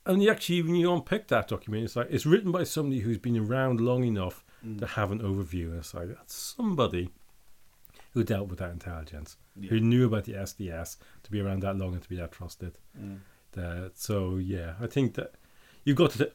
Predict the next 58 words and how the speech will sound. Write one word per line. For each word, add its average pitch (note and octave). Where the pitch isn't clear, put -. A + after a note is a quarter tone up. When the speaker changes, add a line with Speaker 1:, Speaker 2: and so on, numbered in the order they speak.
Speaker 1:
all C3+
these A#2
things F#2+
you've F#2+
got F#2
to -
take F2+
away F2
a D#2+
pinch E2+
of -
salt. D#2+
Speaker 2:
Sure, A#2
Speaker 1:
But G2+
Speaker 2:
absolutely. G2+
Speaker 1:
it's -
definitely F2+
worth E2+
reading. D#2
Speaker 2:
Yeah, A#2
I -
mean, G#3+
I A#3
think B3
it's, E3
it's E3+
that E3+
thing. G3
w-, F3+
One G3
thing F3+
which D#3
always, E3
like, D3
come, D3
comes C#3
home C3+
to C3
me C#3
with B2+
those A2
people G2+
is G#2
that, A2
like, A2+
they've D#3
got C#3
a C3+
better B2+
sense B2+
of A#2+
our, A#2
like, A#2+
collective A#2
memory G#2+
than A2
we A#2+
do. C#3